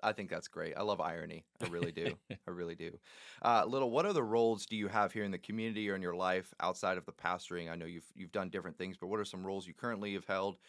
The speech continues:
Speaker 1: uh, have held in the past?
Speaker 2: Um, so some of the things that I've done,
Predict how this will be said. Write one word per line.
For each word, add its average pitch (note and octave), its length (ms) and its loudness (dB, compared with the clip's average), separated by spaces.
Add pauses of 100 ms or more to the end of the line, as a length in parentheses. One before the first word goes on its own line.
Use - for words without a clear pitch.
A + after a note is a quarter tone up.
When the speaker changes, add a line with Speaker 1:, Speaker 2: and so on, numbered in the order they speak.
(360)
Speaker 1:
uh, F2 140 2
have F#2+ 220 0
held G2 180 -2
in F2+ 60 -10
the E2 40 -6
past? - 520 -10 (320)
Speaker 2:
Um, D3 260 6
so D#3 400 6
some F3+ 180 4
of A3 60 0
the E3 60 0
things D#3+ 200 0
that C3 80 2
I've A2+ 160 2
done, A2+ 460 2